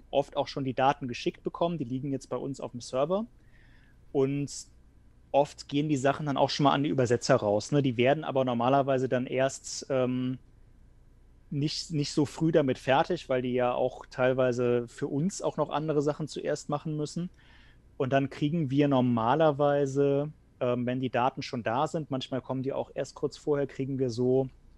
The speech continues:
oh, jetzt lass mich nicht lügen, so et-, zwei Monate, etwas mehr als zwei Monate vor dem Veröffentlichungstermin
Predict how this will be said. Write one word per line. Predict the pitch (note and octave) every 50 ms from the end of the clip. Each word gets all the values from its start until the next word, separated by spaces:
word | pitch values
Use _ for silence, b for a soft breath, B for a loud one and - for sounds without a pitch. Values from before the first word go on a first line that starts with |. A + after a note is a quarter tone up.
| - - - - - - - - - - - - - - - - -
oh, | -
jetzt | A#2 A2 -
lass | A#2+ - - B2
mich | - -
nicht | B2 G#2+ - -
lügen, | B2 A#2 A#2 A2+ A2 b b b b b b b b b b b
so | b - - A#2+ B2+ C3 C3 B2+ - - - - _ - _ - - - - _ - - _ - _ _ - - - - - _ - _ - -
et-, | - C#3+ - - - _ _
zwei | - - - C#3+ C#3 D3+
Monate, | D#3 D3 D3 D#3 E3 F3 E3+ D#3+ - - D#3+ D3+ D3+ -
etwas | D3 - - D3+ - -
mehr | C#3+ C#3
als | C#3 C3 - -
zwei | - - C#3 C3+
Monate | B2+ B2 C3 C#3 D3+ D3+ C#3+ - D3+ C#3 B2+
vor | - - - C#3+ D3 D3+
dem | C#3+ C#3+ C3
Veröffentlichungstermin | - - C3 - - D#3+ E3 - - G3 - G3 - - F#3+ F3+ E3+ - - - F3+ E3+ E3+ E3+ F3 F3+ G3 A3